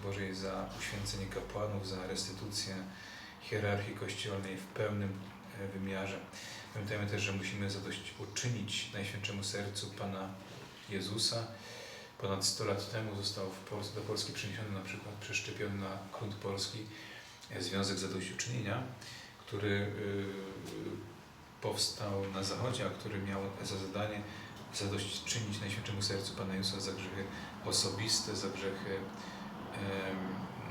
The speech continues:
narodowe, społeczne, rodzinne. Ten związek chcielibyśmy tutaj przy, e, kaplicy świętego Józefa, patrona Kościoła, e, otworzyć,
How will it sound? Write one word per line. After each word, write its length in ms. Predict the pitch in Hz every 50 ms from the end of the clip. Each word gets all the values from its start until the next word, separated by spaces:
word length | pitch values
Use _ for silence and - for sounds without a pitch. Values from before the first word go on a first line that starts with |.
| - - - - - 98
narodowe, 520 | 98 101 - - - 104 104 101 101 104 101 101 98 98 -
społeczne, 580 | - - - - 107 101 98 98 - - - 101 95 92
rodzinne. 380 | 92 - - 95 92 92 - - - - -
Ten 100 | - - - - - - - - - - - - - -
związek 380 | - - 101 107 110 107 104 98
chcielibyśmy 800 | 98 - - - - 104 101 104 101 117 131 120 - - - 98 101 107 101 -
tutaj 180 | - - 101 101 98 -
przy, 220 | - - - 107
e, 80 | 98 98 101 - - 95 - - - - - - - - - - - - - 104 95 95 92 92 95 95 -
kaplicy 500 | 104 104 101 - 104 101 - - 107 101
świętego 480 | - - 101 101 101 101 101 98 101 101
Józefa, 520 | 101 101 101 101 98 - 101 101 101 101 -
patrona 400 | - 98 98 - - 101 101 98
Kościoła, 600 | 98 - - 95 - - - - - 98 98 98 98
e, 1400 | - - - - - - - - - - - - - - - - - 104 101 101 98 95 95 - - - -
otworzyć, 600 | 101 - - - 127 120 - - - - - -